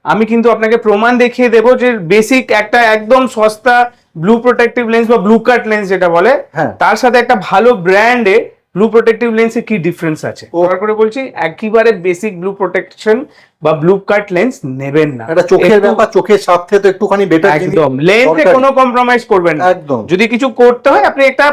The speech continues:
Speaker 1: বেসিক দেড় দুশো, আড়াইশো টাকা ফ্রেম নিতে পারেন, লেন্স কিন্তু সবসময় বেস্ট নেবে।
Speaker 2: ও।
Speaker 1: কন্ট্যাক্ট লেন্সের আমাদের কাছে খুব সবই রিনাউন্ড ব্র্যান্ডস আছে, like Alcon, Bausch and Lomb, Johnson and Johnson, Cooper Vision। এগুলো হচ্ছে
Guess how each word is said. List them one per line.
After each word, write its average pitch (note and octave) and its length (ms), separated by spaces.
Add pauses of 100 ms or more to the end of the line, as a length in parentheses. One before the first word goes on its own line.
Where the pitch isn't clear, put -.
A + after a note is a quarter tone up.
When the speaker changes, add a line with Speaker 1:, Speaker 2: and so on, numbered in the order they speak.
(260)
Speaker 1:
বেসিক A3 360
দেড় A#3 240
দুশো, A#3+ 180
আড়াইশো A3 360
টাকা A#3 180
ফ্রেম G#3+ 260
নিতে A3+ 200
পারেন, C4 160 (400)
লেন্স G3+ 460
কিন্তু C4+ 180
সবসময় G#3 520
বেস্ট B2 260
নেবে। - 160 (320)
Speaker 2:
ও। E3 100 (120)
Speaker 1:
কন্ট্যাক্ট G#3+ 420
লেন্সের B3+ 440 (120)
আমাদের G#3 240 (120)
কাছে G#3+ 320 (480)
খুব G3+ 200 (160)
সবই G3 340
রিনাউন্ড F#3+ 320
ব্র্যান্ডস D#3+ 280
আছে, C#3 280 (580)
like D3+ 200 (180)
Alcon, D#3+ 360 (200)
Bausch D3 260
and E3 120
Lomb, D3+ 200 (140)
Johnson C#3+ 360
and D3+ 140
Johnson, D3 420 (500)
Cooper F3+ 320
Vision। D#3+ 280 (420)
এগুলো F3+ 300 (100)
হচ্ছে A#3 240